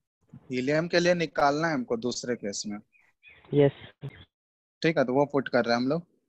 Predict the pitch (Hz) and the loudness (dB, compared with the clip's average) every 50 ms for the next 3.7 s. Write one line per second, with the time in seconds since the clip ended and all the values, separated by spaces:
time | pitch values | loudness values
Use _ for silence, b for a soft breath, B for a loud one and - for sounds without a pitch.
0 | _ - - - 143 139 143 147 151 156 165 165 165 160 160 156 160 160 160 160 | _ -10 -4 0 2 4 4 6 4 4 6 6 6 6 6 6 4 4 2 2
1 | 156 151 156 160 160 156 160 151 165 160 156 - 165 156 151 - - 156 151 151 | 2 2 2 2 0 0 0 0 -2 -2 -2 0 0 0 0 0 -2 -2 -2 -2
2 | 147 151 147 147 147 151 147 156 156 156 - - 147 147 143 143 139 135 135 135 | -2 0 0 0 0 2 2 2 0 0 -2 -4 -4 -2 0 0 0 -2 -4 -6
3 | 139 135 139 139 131 156 151 147 147 147 - - 147 143 | -6 -6 -8 -8 -6 -6 -6 -4 -6 -8 -8 -8 -8 -8